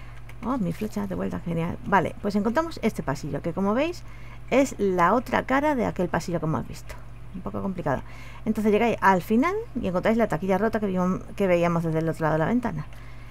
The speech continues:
Usamos la llave de la taquilla de Nuka-Cola. ¡Cling! Y aparece por fin la llave de la cúpula tres. Que no la cojo porque, como veis, yo ya la tengo. ¿Vale?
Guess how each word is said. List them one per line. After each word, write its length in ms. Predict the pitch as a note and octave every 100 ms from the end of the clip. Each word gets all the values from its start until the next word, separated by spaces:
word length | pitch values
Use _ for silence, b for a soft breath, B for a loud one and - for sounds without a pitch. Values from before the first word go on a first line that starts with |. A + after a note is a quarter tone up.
| B
Usamos 400 | - G3+ A3+ C4+
la 140 | B3 E3+
llave 400 | F3 C#4 D4 G4+
de 60 | A3
la 140 | F#3
taquilla 340 | D#3 A3 A#3
de 160 | C4 F#3
Nuka-Cola. 640 | E3 D#3+ D3+ C3+ B2 - - - - - - - -
¡Cling! 180 | E4 E4 E4 E4+ B B B
Y 80 | F#3+
aparece 340 | F3+ G3 C4
por 140 | C4 C4+
fin 260 | C#4+ C#4+
la 140 | A3 E3+
llave 320 | A3 C#4+ D4+
de 80 | B3+
la 140 | E3+
cúpula 400 | B3 A#3 C4 - -
tres. 540 | A3 C#3 - - - - - - - B B B B -
Que 80 |
no 140 | D#3+ E3+
la 120 | G#3
cojo 400 | C#4 D#4 - D4 -
porque, 340 | F#3+ E3+ D3+
como 220 | D#3 D#3+
veis, 220 | A3 C4+
yo 100 | G#3+
ya 120 | D3+ C#3
la 80 |
tengo. 360 | - G4 A3+ D#3 - - - - - - - - - - - - - - -
¿Vale? 280 | - F3